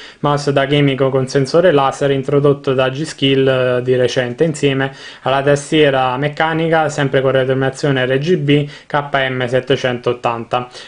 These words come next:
Oggi vedremo soltanto il mouse, in un, un successivo unboxing quello della tastiera.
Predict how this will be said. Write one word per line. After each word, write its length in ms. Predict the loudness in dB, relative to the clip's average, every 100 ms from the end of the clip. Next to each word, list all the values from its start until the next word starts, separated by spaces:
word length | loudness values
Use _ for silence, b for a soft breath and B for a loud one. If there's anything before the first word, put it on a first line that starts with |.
| B
Oggi 280 | -2 2 2
vedremo 380 | 4 4 2
soltanto 400 | -2 0 0 0
il 80 | 0
mouse, 360 | 0 0 -2 -2
in 100 | -2
un, 300 | -2 -2 -4
un 140 | -4
successivo 560 | -6 -2 -2 0 0 0
unboxing 680 | 2 0 -2 -4 -2 -2
quello 240 | 0 0 0
della 220 | 0 -2
tastiera. 580 | -2 -6 -4 -2 -2